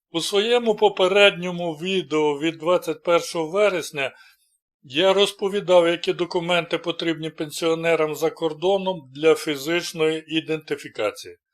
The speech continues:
Мова йшла саме про паперові документи, які треба надсилати поштою до Пенсійного фонду. На жаль, я не вказав у тому відео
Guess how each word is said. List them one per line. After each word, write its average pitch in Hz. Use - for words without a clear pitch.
Мова 226
йшла 208
саме 202
про 196
паперові 185
документи, 143
які 143
треба 180
надсилати 165
поштою 156
до 143
Пенсійного 135
фонду. 98
На 180
жаль, 233
я 226
не 220
вказав 175
у 165
тому 175
відео 165